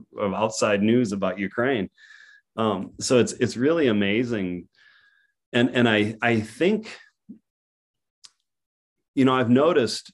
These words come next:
with the coverage that in the United States, if you look at C N N, they never show dead Russian soldiers.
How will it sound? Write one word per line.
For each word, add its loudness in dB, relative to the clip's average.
with -2
the -6
coverage -2
that -2
in 4
the 4
United 2
States, -2
if -10
you -6
look -6
at -10
C -4
N 0
N, -4
they 2
never 2
show 2
dead -2
Russian -4
soldiers. -8